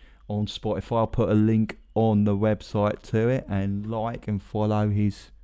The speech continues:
music and have a listen to the remix of his song that I've done, and we'll play a little bit of it now. But before we go, uh, please head over to Modern Art Is Rubbish,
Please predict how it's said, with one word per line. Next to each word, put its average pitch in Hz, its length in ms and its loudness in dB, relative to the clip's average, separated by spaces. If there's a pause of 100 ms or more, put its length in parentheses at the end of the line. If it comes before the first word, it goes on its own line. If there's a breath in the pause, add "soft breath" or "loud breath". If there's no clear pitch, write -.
music 107 520 0 (320 loud breath)
and 110 200 0
have 120 120 4
a 123 60 4
listen 123 300 2
to 123 380 2 (280 loud breath)
the 117 60 2
remix 135 580 2
of 127 100 -2
his 139 120 0
song 180 340 0
that 117 100 0
I've 87 200 -2
done, 90 180 0
and 101 140 0
we'll 113 80 0
play 120 260 0
a 110 40 2
little 110 180 0
bit - 280 -4 (280)
of 110 120 -2
it 113 220 0 (680)
now. 127 420 2 (1400 loud breath)
But 151 360 4
before 160 360 4
we 110 120 6
go, 117 420 6 (520 soft breath)
uh, 90 320 -2 (240)
please 107 280 -2
head 104 100 2
over 92 200 2
to - 120 -4
Modern 92 320 2
Art 92 260 0
Is 92 180 -4
Rubbish, 107 880 -2